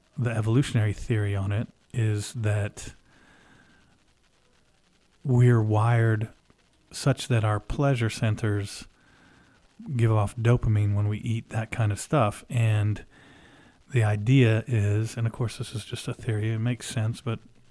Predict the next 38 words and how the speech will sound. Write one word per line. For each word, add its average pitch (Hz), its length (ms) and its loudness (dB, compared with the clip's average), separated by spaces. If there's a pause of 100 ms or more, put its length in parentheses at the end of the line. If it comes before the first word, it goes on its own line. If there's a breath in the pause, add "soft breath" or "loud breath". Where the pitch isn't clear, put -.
(360)
anyway, 104 280 -2
this 104 180 -8
is 113 100 -6
just - 320 -10
the 120 280 -4
evolutionary 107 840 -2
biology 104 760 -2 (360 loud breath)
theory 107 340 2
on 98 160 -2
it, 101 120 -6 (800 loud breath)
is 117 140 2
that 113 120 2
when 113 220 4
you 113 160 4
were, 107 460 2 (920 loud breath)
you 139 120 0
know, 110 80 2
thousands 107 440 0
of 107 100 -2
years 165 220 4
ago, 107 420 2 (1200)
and 117 140 6
you 110 100 4
ran 113 240 4
into 110 220 0
some 110 220 -6
fruit 151 420 0
when 110 180 2
you 107 100 0
were 104 120 -2
hunter-gatherers, 113 920 -2
you 113 260 0
needed 110 280 0
to 110 60 -2
gorge 110 440 0
on 110 140 2
that 107 180 -2
fruit 110 320 -4